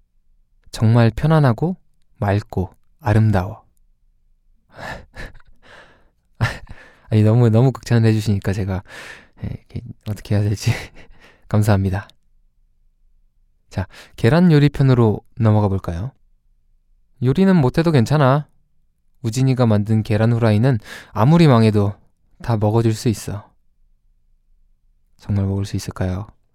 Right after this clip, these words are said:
<laughs> 이런 댓글도 있네요. 세상에 정말 많은 말들 중에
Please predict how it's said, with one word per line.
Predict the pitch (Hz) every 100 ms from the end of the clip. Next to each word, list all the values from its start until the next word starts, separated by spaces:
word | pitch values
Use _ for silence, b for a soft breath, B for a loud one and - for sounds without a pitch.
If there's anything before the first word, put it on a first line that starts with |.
| -
<laughs> | - - - 165 160 - - 247 233 180 _ _ _ _ _ _ _ _ -
이런 | 143 175
댓글도 | 131 139 131
있네요. | 107 98 92 - _ _ _ _ _ _ _ _ _ _
세상에 | _ 160 175 160
정말 | - 107 151 196
많은 | 165 139
말들 | 123 104 104 117
중에 | 107 104 123 110 110